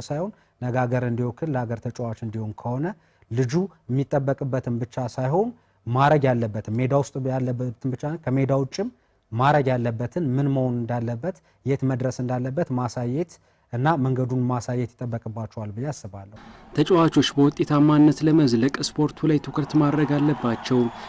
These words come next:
Speaker 2: በተለይም ራሳቸውን መጠበቅ የወደፊት ራዕያቸውን ለማሳካት ያስችላቸዋል። እንደ ዶክተር ዳንኤል ጌትነት ገለጻ
Speaker 1: ተጫዋቾች ኳስ ተጫዋች መሆን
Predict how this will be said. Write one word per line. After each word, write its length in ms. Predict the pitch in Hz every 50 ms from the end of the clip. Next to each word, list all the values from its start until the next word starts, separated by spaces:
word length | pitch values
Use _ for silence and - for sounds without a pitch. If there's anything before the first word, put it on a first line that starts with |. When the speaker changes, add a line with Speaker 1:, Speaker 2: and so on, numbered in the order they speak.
| - -
Speaker 2:
በተለይም 520 | 123 117 - - 131 139 143 151 156 147 139
ራሳቸውን 540 | 143 143 135 - 151 143 - - 156 147 147
መጠበቅ 460 | 147 160 - 170 151 127 113 120 120 - -
የወደፊት 460 | 113 120 135 131 143 135 160 160 - -
ራዕያቸውን 500 | - 160 151 151 147 139 - - 151 143
ለማሳካት 580 | 147 143 151 139 - - 156 151 - 156 143 - 151
ያስችላቸዋል። 800 | 160 147 131 - - - 170 165 151 - - - 131 127 131 131 127 - - - - -
እንደ 140 | - 117 117 139
ዶክተር 380 | 131 147 139 - - - 160 156 151 131
ዳንኤል 360 | 135 139 143 143 151 143 135
ጌትነት 460 | 127 143 - - 143 147 147 143 - -
ገለጻ 340 | - 147 139 123 117 - - 120 117 120 - - _
Speaker 1:
ተጫዋቾች 580 | - - - 139 143 147 - - 185 170 _ - - - _ _
ኳስ 240 | _ - 143 131 -
ተጫዋች 400 | - 135 - - 135 127 120 - -
መሆን 240 | 123 120 117 113